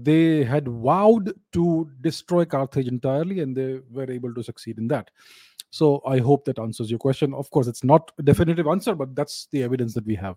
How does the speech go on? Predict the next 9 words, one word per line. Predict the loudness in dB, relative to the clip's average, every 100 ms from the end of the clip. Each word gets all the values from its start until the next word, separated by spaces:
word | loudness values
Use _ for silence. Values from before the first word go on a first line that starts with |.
| -10
as | -6 -6
of | -4
today. | -8 -8 -12 _ _ _ _ _ _ _ _ _ _ _ _ _ _ _ _ 2
Right, | 8 10 8 4
let's | 2 4
see | 2
some | 6 6
more | 6
questions. | 6 4 2 -10 -10 -14 -14 -16